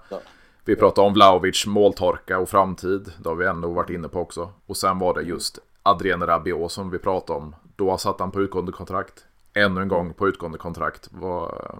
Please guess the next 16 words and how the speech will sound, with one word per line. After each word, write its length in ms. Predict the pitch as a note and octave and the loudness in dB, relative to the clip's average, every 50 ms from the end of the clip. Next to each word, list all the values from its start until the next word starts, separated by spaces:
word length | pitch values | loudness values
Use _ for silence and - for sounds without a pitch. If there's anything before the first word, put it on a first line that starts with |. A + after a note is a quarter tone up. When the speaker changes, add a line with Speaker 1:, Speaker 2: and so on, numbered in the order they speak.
| - - - | -20 -10 -8
Speaker 2:
vad 140 | G2+ F#2 - | -8 -6 -4
tänker 360 | G2 F2+ E2+ E2 - - F#2+ | -4 -4 -6 -6 -6 -6 -6
du 340 | E2+ F#2 F2 E2+ E2+ D#2 E2+ - | -4 -2 -2 -2 -4 -4 -6 -10
i 100 | - F#2 | -10 -8
sommar? 500 | E2+ - G2+ F#2+ F#2 F2 E2 E2 E2+ E2+ - | -4 -4 -2 -2 -2 -2 -2 -2 -2 -2 -4
Tycker 260 | - F#2 - - F2+ | -10 -14 -10 -8 -6
du 60 | E2+ | -6
att 140 | E2+ E2 - | -6 -6 -10
vi 40 | F2 | -12
ska 320 | - - - D#2 D#2 D#2+ D#2 - _ _ _ _ _ _ _ _ _ _ | -12 -8 -6 -4 -4 -4 -4 -8 _ _ _ _ _ _ _ _ _ _
försöka 280 | - - - - - F#2+ | -10 -8 -8 -8 -6 -8
få 80 | - F#2+ | -10 -4
till 220 | - G2+ G2 G2+ | -2 -2 -2 -2
ett 140 | G2+ - - | -4 -6 -8
treårskontrakt 880 | - A2+ G#2 G2 F#2 F2 D#2+ D2+ E2 - - G#2+ G2 G#2+ A2+ A#2+ G#2 | -4 -2 0 0 0 -2 -2 -4 -6 -6 -6 -6 -4 -2 -2 -2 -2
Speaker 1:
Nej. 140 | G2+ F#2+ | -2 -4